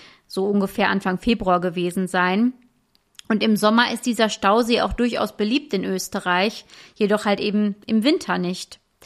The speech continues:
Und die Staumauer dieses Stausees, die ist auch videoüberwacht, aber der weitere Teil eben leider nicht. Und es ist eben gut möglich, in diesem See Gegenstände oder auch Personen verschwinden zu lassen.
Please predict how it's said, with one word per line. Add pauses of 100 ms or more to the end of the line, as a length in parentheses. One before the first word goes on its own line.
(400)
Und
die
Staumauer
dieses
Stausees,
die
ist
auch
videoüberwacht,
aber
der
weitere
Teil
eben
leider
nicht. (540)
Und
es
ist
eben
gut
möglich,
in
diesem
See
Gegenstände
oder
auch
Personen
verschwinden
zu
lassen.